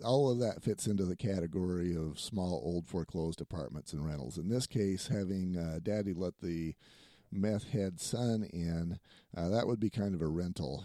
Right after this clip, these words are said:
It also applies where, uh, you know, I have another story where somebody let their, their meth head friend in, and the meth head friend contaminated his place.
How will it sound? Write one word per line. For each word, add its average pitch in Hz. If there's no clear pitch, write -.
It 90
also 104
applies 78
where, 82
uh, 73
you 82
know, 78
I 82
have 90
another 87
story 78
where 76
somebody 82
let 78
their, 73
their 76
meth 87
head 80
friend 120
in, 82
and 82
the 80
meth 92
head 90
friend 101
contaminated 69
his 117
place. -